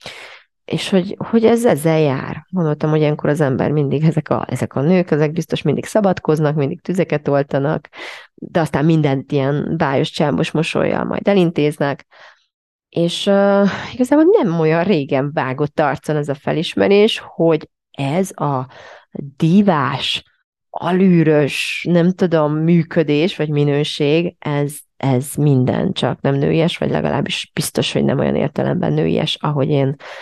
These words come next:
nő vagy nőies, vagy feminin akarok lenni. És, ö,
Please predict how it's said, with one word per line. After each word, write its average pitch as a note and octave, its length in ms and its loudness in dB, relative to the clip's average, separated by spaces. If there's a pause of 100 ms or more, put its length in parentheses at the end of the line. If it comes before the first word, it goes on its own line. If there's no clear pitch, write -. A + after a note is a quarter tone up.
(180)
nő D3+ 520 2
vagy C#3 180 0
nőies, C#3+ 540 0
vagy D#3 180 -2
feminin D3 400 2
akarok - 400 -2
lenni. C3+ 400 -2 (1040)
És, F3 360 -2
ö, F3+ 240 2